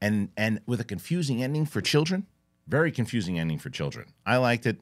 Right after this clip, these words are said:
understood the ending of it because, again, the way that the time stuff and all that, and didn't mind.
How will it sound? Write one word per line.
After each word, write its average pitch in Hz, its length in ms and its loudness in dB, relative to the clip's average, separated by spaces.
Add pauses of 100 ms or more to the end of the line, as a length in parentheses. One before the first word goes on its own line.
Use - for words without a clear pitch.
understood 104 420 0
the 95 140 0
ending 92 240 2
of 87 140 2
it 82 180 0
because, 80 300 -4
again, 76 400 -2 (220)
the 80 140 -2
way 80 100 0
that 73 160 -4 (120)
the 78 120 -6
time 85 300 -4
stuff - 280 -4
and 80 80 -4
all 76 80 -4
that, 73 160 -6 (320)
and 80 240 -2 (720)
didn't 123 200 8
mind. 76 200 2